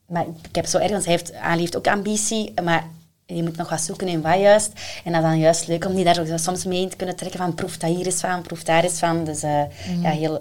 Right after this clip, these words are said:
Speaker 1: heel tof om te
Speaker 2: Je bent
Speaker 1: zien.
Speaker 2: daar ook zo ergens de leiderschapsrol in en, en hij ondersteunt.
Speaker 1: Ja.
Speaker 2: Ja.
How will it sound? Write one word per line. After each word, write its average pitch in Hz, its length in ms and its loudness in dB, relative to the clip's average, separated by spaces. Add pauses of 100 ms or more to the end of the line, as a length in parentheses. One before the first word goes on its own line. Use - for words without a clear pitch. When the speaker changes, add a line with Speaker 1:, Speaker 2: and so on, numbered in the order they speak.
(140)
Speaker 1:
heel 175 180 -2
tof 147 220 0 (400)
om 165 100 -12
te 190 100 2
Speaker 2:
Je 190 80 10
bent 196 180 8
Speaker 1:
zien. 202 120 12
Speaker 2:
daar 190 160 10
ook 190 160 4
zo - 120 8
ergens 190 460 10
de 185 460 12
leiderschapsrol 196 840 10
in 202 320 8
en, 180 420 8 (340)
en 180 500 6
hij 185 360 10
ondersteunt. 165 800 6
Speaker 1:
Ja. 170 220 4 (140)
Speaker 2:
Ja. 170 280 6